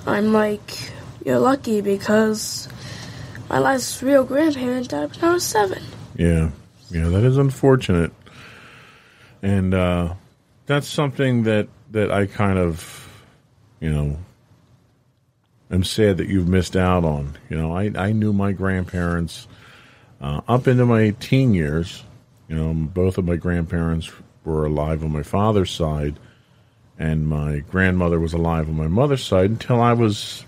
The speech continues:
Speaker 2: about your age, a little bit older than you. I think I was thirteen or fourteen when she passed away. Um, and I had a very close relationship with her, and, and not as close, but fairly close with my other grandparents. And it's a very different kind of relationship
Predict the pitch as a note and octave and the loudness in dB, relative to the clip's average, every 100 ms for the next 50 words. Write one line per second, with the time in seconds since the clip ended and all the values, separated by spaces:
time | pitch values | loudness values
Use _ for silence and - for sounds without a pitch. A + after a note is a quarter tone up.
0 | - E3+ G3 A#3 G3 F#3 D#3+ B2+ A#2 A2 | -10 -4 -2 -2 0 0 2 4 2 2
1 | A#2+ A#2+ A#2 - A2 G#2 F2+ F#2 F2 F#2+ | 2 2 0 2 2 4 2 0 0 0
2 | F#2 F2+ - F2+ - G2 F2 D#2+ - D#2+ | -2 -2 -2 -2 -2 -4 -2 -4 -4 -6
3 | - D#2 D2 - - C#2 C#2 - C2+ C2 | -2 -2 -4 -6 -6 -4 -6 -4 -4 -2
4 | C2 C#2+ - - - - - - - - | -4 -6 -12 -20 -20 -20 -20 -20 -20 -20
5 | - - - - - C#2 C#2 C#2 C#2 C#2+ | -20 -20 -20 -20 -4 0 2 2 2 -2
6 | C#2+ _ - - - A2 A2 A2 A2 G#2+ | -8 _ -20 -20 -10 -4 -2 0 0 0
7 | G#2 A2+ G2+ G#2+ A2 G2+ - A2+ A2 G2 | 2 0 0 0 0 -2 -2 -2 0 0
8 | A2 B2+ G#2 - F#2 - E2+ - - F3 | 0 0 -4 -2 -4 -2 -4 -4 -2 0
9 | G2+ B2+ C#3+ A#2 A#2 A2+ A2 A2+ B2 A2+ | 0 0 0 -2 -2 -2 -2 0 0 2
10 | A#2 A2+ - F2+ F2+ F#2 - E2+ - F#2 | 0 -2 -4 -2 0 -2 -4 -6 -4 0
11 | F2 E2+ E2+ - D#2+ - D#2+ - D#2 D#2 | 2 2 -4 -2 -4 -2 -8 -4 -2 -2
12 | D2 E2 E2+ E2 D#2+ D2 C#2 D2 - - | -2 0 0 -2 -4 -4 -6 -8 -12 -20
13 | - _ _ _ _ _ D#3+ E3 E3+ F3+ | -20 _ _ _ _ _ 0 2 4 2
14 | C3 C3 B2+ A2 A#2 A2 G#2+ G#2 - A2 | 2 2 0 0 2 4 4 2 0 -4
15 | - F2 | -2 -4